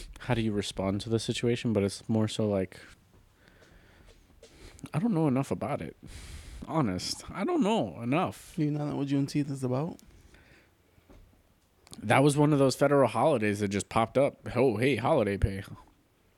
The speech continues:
Speaker 1: Like, seriously.
Speaker 2: It's just
Speaker 1: When was it implemented as, like, a, a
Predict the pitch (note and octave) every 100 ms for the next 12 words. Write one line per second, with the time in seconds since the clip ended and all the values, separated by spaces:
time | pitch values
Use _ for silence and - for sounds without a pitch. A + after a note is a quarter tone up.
0 | _ _ _ - A2+ A2 - C#3+ C#3 -
1 | G#2+ G2 A2 - _ - - - - F#3
2 | - _ - _ _ - - C#3 G3 G#3+
3 | F3 E3 F3 D3 C#3 B2+ A#2+ A2+ G#2+ G#2+
4 | A2 F#2